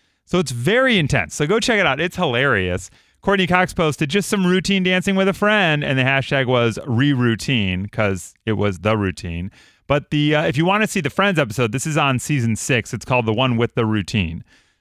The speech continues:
So go check that out. Uh, obviously, you can stream Friends on H B O Max. But somehow Ed Sheeran is friends with Courtney Cox, and they're dancing together. Now, meanwhile, we've been hearing rumors that Ed Sheeran's gonna have new music coming out soon.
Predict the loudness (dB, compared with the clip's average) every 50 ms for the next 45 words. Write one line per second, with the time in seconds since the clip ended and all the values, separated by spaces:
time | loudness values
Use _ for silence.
0 | _ -8 -4 -2 -2 0 0 0 0 0 0 0 0 0 0 0 2 2 2 2
1 | 2 0 0 0 0 -2 0 0 0 -2 0 -2 -4 -6 -6 -6 -4 -4 -4 -4
2 | -4 -4 -4 -4 -2 0 0 0 2 0 -2 -2 -4 -4 -2 -2 -2 -2 -4 -4
3 | -4 -2 -2 0 0 -2 -2 -4 -8 -16 _ _ -20 -20 _ _ _ -4 -4 -2
4 | 0 0 0 2 2 2 2 2 0 0 -2 -2 -2 -2 0 0 2 2 2 0
5 | 0 -2 -6 -8 -10 -14 -20 _ _ -6 -4 -2 0 0 0 0 0 -2 -2 0
6 | 0 0 0 0 0 0 0 0 0 -2 -4 -4 -2 0 0 0 -2 -2 -4 -8
7 | -10 -8 -8 -8 -8 -8 -10 -12 -16 -20 _ _ _ _ _ _ _ -4 -2 0
8 | 0 0 0 -2 -4 -4 -4 -2 -2 0 0 0 0 0 0 0 0 -2 -2 -4
9 | -8 _ _ _ _ -8 -4 -2 -2 -2 -2 -2 -2 0 0 0 0 0 0 0
10 | 0 0 -2 -4 -6 -8 -10 _ -4 -2 0 0 2 2 2 0 0 0 -2 -2
11 | -2 0 0 -2 -2 -2 -4 -4 -2 -2 -4 -4 -6 -6 -4 -2 -2 -2 -2 -2
12 | -2 -2 0 0 -2 -2 -4 -6 -6 -4 -4 -2 -2 0 0 -2 -2 -2 -4 -2
13 | -2 0 0 -2 -2 -4